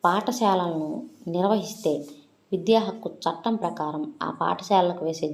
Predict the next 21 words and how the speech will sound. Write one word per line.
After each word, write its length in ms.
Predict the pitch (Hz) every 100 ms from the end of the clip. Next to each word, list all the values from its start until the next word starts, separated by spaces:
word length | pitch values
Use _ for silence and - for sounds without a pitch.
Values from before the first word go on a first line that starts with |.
| 147
జరిమానా 480 | 160 175 196 190 185
ఎంత? 320 | 160 147 143 147 147 - _ _ _ -
ఇరవై 240 | 170 170
ఐదు 280 | 175 170 170
వేలు, 260 | 175 175 277 - - - -
యాభై 340 | 160 156 170 175
వేలు, 300 | 170 170 285 302
డెబ్బై 340 | 156 156 151 185
ఐదు 240 | 180 165
వేలు, 200 | 160 180 294
లక్ష 300 | 190 - -
రూపాయలు. 480 | 160 147 135 135 135 - -
ఆన్సరు 400 | 170 185 165 156 - 165
లక్ష 280 | 160 -
రూపాయలు. 480 | 156 151 - 139 - - _ _ _ _ - _ _ _
పాఠశాలలో 680 | 185 214 247 254 233 226 226
ప్రవేశ 440 | 226 175 170 196 196
సమయంలో 500 | 180 165 160 160 151 147 - - - -
ప్రవేశ 320 | 185 240 240 -
పరీక్ష 220 | 190 196 160
నిర్వహిస్తే 580 | 160 156 160 - -